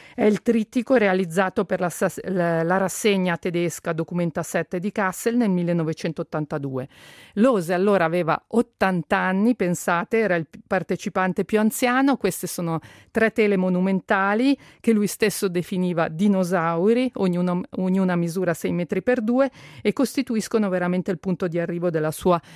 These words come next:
ricerca sulle tele seriali. Del resto il titolo, eh, sono, il titolo suona così: Tre variazioni sul tema delle sequenze seriali in diciotto colori, ed è appunto il pezzo for-, forte anche della mostra luganese.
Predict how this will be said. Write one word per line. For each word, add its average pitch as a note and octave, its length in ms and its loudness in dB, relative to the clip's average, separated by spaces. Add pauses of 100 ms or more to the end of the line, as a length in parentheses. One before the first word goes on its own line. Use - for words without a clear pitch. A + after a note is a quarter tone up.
(140)
ricerca F#3+ 600 0
sulle E3+ 320 -4
tele D#3+ 260 -2
seriali. D3+ 600 -2
Del F#3+ 140 2
resto G3+ 320 0
il G#3 140 0
titolo, G#3+ 560 -2
eh, F3 200 -2
sono, E3+ 420 -4 (300)
il F3+ 320 -8
titolo G#3+ 280 0
suona F3+ 340 -2
così: D#3 280 -6
Tre F#3 180 -2
variazioni F#3+ 760 0
sul F3 260 -6
tema E3+ 300 -2
delle D#3+ 200 -4
sequenze E3+ 600 -2
seriali D#3 560 0
in F3 100 0
diciotto E3 600 -4
colori, C#3 560 -6 (380)
ed F3+ 160 -2
è E3 180 0
appunto E3+ 360 -4
il D3 60 -8
pezzo E3 280 -6
for-, E3 300 -8 (120)
forte F3+ 380 -2
anche E3+ 220 -6
della D#3 200 -4
mostra D#3+ 380 -6
luganese. D3 680 -6